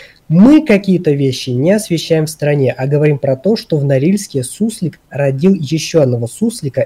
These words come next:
и про это шутим. В Норильске суслик родил еще одного суслика, и про это шутим. Это формат светлых новостей».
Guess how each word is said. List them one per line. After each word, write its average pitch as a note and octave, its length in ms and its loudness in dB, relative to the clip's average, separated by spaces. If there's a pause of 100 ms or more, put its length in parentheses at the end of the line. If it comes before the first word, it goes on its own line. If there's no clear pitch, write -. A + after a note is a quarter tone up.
и C#3+ 80 -10
про C#3+ 160 -2
это E3+ 240 2
шутим. A#2+ 480 -6 (1120)
В C3+ 100 -2
Норильске G3 480 4
суслик F#3+ 460 -2
родил D#3+ 200 0
еще D#3 200 -4
одного D3 180 -2
суслика, D3 400 -8
и D3 160 -10
про D3+ 160 -2
это C3 160 -2
шутим. A3 500 -4
Это F3 220 0
формат C#3 400 -2
светлых A#2+ 380 -6
новостей». A2+ 360 -12